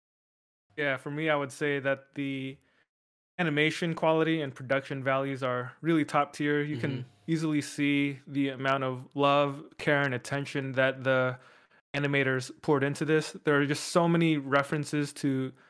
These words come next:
Speaker 1: other anime. You can go on YouTube and look up all the anime references in
Speaker 2: Yeah.
Speaker 1: the show. I think maybe one of my favorite ones, a couple of my favorite ones are, like, the references to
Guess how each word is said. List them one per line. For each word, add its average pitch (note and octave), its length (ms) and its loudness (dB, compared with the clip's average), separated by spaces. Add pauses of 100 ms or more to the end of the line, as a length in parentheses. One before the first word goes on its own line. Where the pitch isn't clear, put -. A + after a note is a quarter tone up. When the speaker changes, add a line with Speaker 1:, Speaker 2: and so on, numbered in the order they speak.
(480)
Speaker 1:
other C#3+ 200 4
anime. D3 560 2 (220)
You D3+ 100 -10
can D3 120 -4
go C#3+ 160 4
on C3 180 2
YouTube C3+ 400 -2
and B2 380 -4
look C3+ 200 -2
up C3 220 0 (560)
all C3+ 120 0
the B2+ 140 -2
anime C3 380 2
references B2+ 480 0
in A#2 80 0
Speaker 2:
Yeah. G#2+ 120 0
Speaker 1:
the B2 60 -2
show. C3+ 440 2
I D3+ 80 2
think F#3 220 2 (140)
maybe F#3 200 6
one F#3+ 200 6
of F3 60 4
my D3 120 6
favorite D3+ 320 4
ones, D3 420 2 (480)
a - 20 -2
couple A3 180 6
of F3 60 6
my E3 100 6
favorite D#3+ 280 4
ones D3+ 240 4
are, C#3+ 100 6
like, C3+ 160 4
the C3+ 100 -2
references C#3+ 600 0
to C3+ 300 0